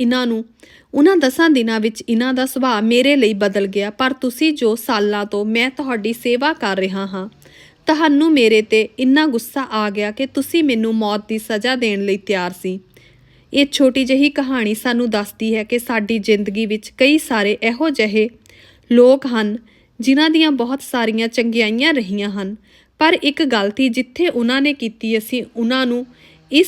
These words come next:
ਨਜ਼ਰ ਨਾਲ ਦੇਖਣ ਲੱਗਦੇ ਹਾਂ ਜਿਵੇਂ ਉਹਨਾਂ ਨੇ ਬਹੁਤ ਵੱਡਾ ਪਾਪ ਕਰ ਦਿੱਤਾ ਹੋਵੇ। ਮਾਫ਼ ਕਰਨਾ ਸਿੱਖੋ, ਦੁਨੀਆ ਦੀ ਬਹੁਤ ਵੱਡੀ ਕਲਾ ਹੈ।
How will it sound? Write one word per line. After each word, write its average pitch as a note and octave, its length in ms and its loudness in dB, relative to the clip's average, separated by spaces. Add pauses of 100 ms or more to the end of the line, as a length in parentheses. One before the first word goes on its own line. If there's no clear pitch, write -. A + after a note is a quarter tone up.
(140)
ਨਜ਼ਰ C4+ 380 4
ਨਾਲ C4 280 2
ਦੇਖਣ A#3+ 440 0
ਲੱਗਦੇ G3+ 400 -2
ਹਾਂ G#3 180 -6
ਜਿਵੇਂ A3+ 340 -2
ਉਹਨਾਂ A3+ 220 -4
ਨੇ A#3+ 100 -2
ਬਹੁਤ A#3+ 420 -4
ਵੱਡਾ G#3 320 -4
ਪਾਪ A3+ 400 -4
ਕਰ G#3+ 200 -2
ਦਿੱਤਾ G3+ 400 -6
ਹੋਵੇ। G3 380 -4 (480)
ਮਾਫ਼ A#3+ 360 2
ਕਰਨਾ A3 380 0
ਸਿੱਖੋ, G#3+ 500 -8
ਦੁਨੀਆ B3 460 0
ਦੀ C4 160 -2
ਬਹੁਤ A3+ 380 -6
ਵੱਡੀ G#3+ 360 -4
ਕਲਾ F#3 340 -4
ਹੈ। F#3 280 -12